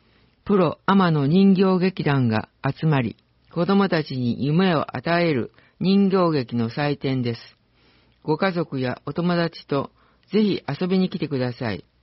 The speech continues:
八月二十二日土曜、八月二十三日日曜、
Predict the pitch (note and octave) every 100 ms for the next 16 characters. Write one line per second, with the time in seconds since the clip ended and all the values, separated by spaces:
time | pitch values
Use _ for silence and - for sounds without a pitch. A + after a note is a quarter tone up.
0 | _ _ _ _ _ - D3+ G3 F#3+ F#3+
1 | F#3+ G3 F3 D#3+ D3 F#3 E3+ - A#2+ A#2
2 | A#2+ A#2+ - - _ _ - C#3+ F3+ F#3
3 | F3+ F3+ F#3 F3+ E3 C#3+ F#3 F3 D3 B2+
4 | A2+ A2+ G#2+ - C3 A#2 A2